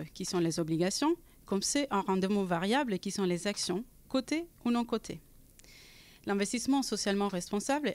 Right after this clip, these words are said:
a vu le jour suite à trois événements majeurs. Dans les années quatre-vingt-dix, lorsque plusieurs mises en garde sur les réchauffements climatiques sont effectuées par les groupes d'experts intergouvernementaux sur l'évolution du climat. En deux mille cinq,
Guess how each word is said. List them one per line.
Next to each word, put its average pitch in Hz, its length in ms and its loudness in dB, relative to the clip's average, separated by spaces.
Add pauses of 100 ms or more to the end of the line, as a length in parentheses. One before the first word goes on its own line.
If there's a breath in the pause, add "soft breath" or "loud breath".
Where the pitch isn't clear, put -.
a 190 80 0
vu 220 160 -2
le 208 100 2
jour 180 220 -2 (260)
suite - 360 -6
à 190 80 2
trois 285 320 0
événements 214 340 0
majeurs. 170 560 -4 (600 loud breath)
Dans 202 200 0
les 208 120 -2
années 233 220 -2
quatre-vingt-dix, 190 760 -6 (200)
lorsque 214 500 -2
plusieurs 214 400 -2
mises 208 200 -2
en 196 80 2
garde 190 360 -4 (280)
sur 180 200 -4
les 185 160 2
réchauffements 190 520 -2
climatiques - 640 -4 (360 loud breath)
sont 208 220 0
effectuées 214 520 0
par 180 240 0
les 180 120 0
groupes 202 240 0
d'experts 185 580 0
intergouvernementaux 180 1160 0
sur - 260 -2
l'évolution 165 420 0
du 156 140 0
climat. 262 300 2 (920 loud breath)
En 196 120 0
deux 208 160 2
mille 269 160 4
cinq, 247 400 -2